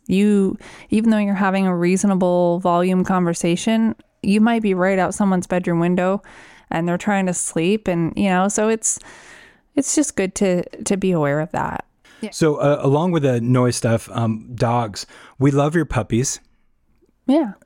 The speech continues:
Speaker 2: We, do we? We,
Speaker 1: Well, I
Speaker 2: we
Speaker 1: mean, you know,
Speaker 2: <laughs>
Speaker 1: he, uh, I like other people's dogs more than having my own dog.
Speaker 2: Yeah, that's
Speaker 1: You
Speaker 2: just our
Speaker 1: know,
Speaker 2: personal
Speaker 1: that's our
Speaker 2: preference.
Speaker 1: personal preference. But,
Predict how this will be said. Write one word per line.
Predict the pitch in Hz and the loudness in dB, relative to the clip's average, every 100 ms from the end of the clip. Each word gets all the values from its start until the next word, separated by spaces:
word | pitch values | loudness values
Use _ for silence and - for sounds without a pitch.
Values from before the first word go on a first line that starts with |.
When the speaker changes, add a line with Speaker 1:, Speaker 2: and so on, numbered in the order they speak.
| _ - | _ -6
Speaker 2:
We, | 135 135 143 | 0 0 0
do | 123 117 131 120 | -4 -4 0 2
we? | 135 127 151 - | 2 -2 -6 -2
We, | 147 | 0
Speaker 1:
Well, | 285 | 2
I | 269 | 0
Speaker 2:
we | - | 0
Speaker 1:
mean, | 254 233 | 0 0
you | 262 | 0
know, | 262 - 226 - - _ - | 0 -2 -6 -12 -20 _ -4
Speaker 2:
<laughs> | |
Speaker 1:
he, | - - | -2 -2
uh, | - - - - - _ - _ - | -4 -8 -16 -20 -20 _ -20 _ -8
I | 202 | -4
like | 220 208 | -2 0
other | 196 196 | 0 -2
people's | 202 196 180 170 | 0 -2 0 -2
dogs | - 151 143 165 - | -2 -2 0 -2 -4
more | 180 170 | -2 0
than | 160 | 0
having | 170 156 185 | 0 0 0
my | 196 - | 0 0
own | 160 160 | -2 -2
dog. | 147 147 180 208 - | -2 -2 -2 -4 -4
Speaker 2:
Yeah, | 190 - - | -4 -4 -6
that's | 120 120 - | 0 0 0
Speaker 1:
You | 208 | -2
Speaker 2:
just | 175 - | 0 0
our | 113 | -2
Speaker 1:
know, | |
Speaker 2:
personal | 117 113 - | -2 -2 -2
Speaker 1:
that's | - | 0
our | 117 | 0
Speaker 2:
preference. | 214 113 196 | 0 0 0
Speaker 1:
personal | - 226 | -2 -2
preference. | 196 170 180 208 | -2 -2 -2 -2
But, | - 190 - | -2 -2 -2